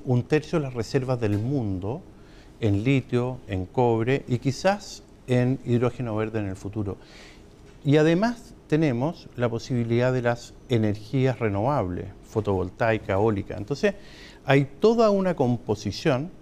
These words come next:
que permite que Chile de alguna forma pueda hacer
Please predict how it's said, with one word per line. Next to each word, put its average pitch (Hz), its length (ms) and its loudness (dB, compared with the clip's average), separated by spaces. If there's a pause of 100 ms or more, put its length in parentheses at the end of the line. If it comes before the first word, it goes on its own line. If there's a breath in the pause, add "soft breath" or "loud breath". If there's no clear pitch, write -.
(500 loud breath)
que 135 120 4
permite 147 720 2
que 135 180 2
Chile 190 260 2
de 165 100 4
alguna 170 360 -2
forma 214 580 -4 (380)
pueda 180 240 2
hacer 185 340 -2